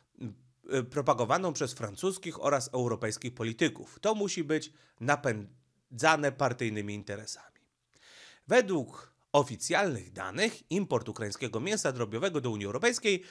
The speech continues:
wzrósł o czterdzieści siedem procent w latach dwa tysiące dwadzieścia dwa tysiące dwadzieścia trzy. Źródło Politico. No to, drodzy państwo, mało, bo tam niektóre rzeczy, które za sprawą pisu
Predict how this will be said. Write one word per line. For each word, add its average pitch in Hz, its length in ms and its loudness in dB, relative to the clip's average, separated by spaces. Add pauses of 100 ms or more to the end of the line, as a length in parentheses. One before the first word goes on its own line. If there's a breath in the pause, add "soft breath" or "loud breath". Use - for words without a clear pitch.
(200 loud breath)
wzrósł 220 440 -4
o 165 140 6
czterdzieści 131 520 -4
siedem 101 260 -4
procent 131 400 0
w 110 40 -8
latach 113 260 0
dwa 131 140 -4
tysiące 123 280 -8
dwadzieścia 104 280 -6
dwa 101 100 -10
tysiące 101 300 -12
dwadzieścia - 260 -20
trzy. - 140 -10 (240)
Źródło 131 400 0
Politico. - 560 -12 (580 loud breath)
No 220 100 2
to, 285 120 0
drodzy 170 280 0
państwo, 120 320 -2
mało, 320 380 6
bo 269 120 2
tam 131 280 2
niektóre 139 440 4 (320 loud breath)
rzeczy, 151 340 0
które 135 440 6 (360 loud breath)
za 123 220 0
sprawą 131 420 4
pisu 151 400 -2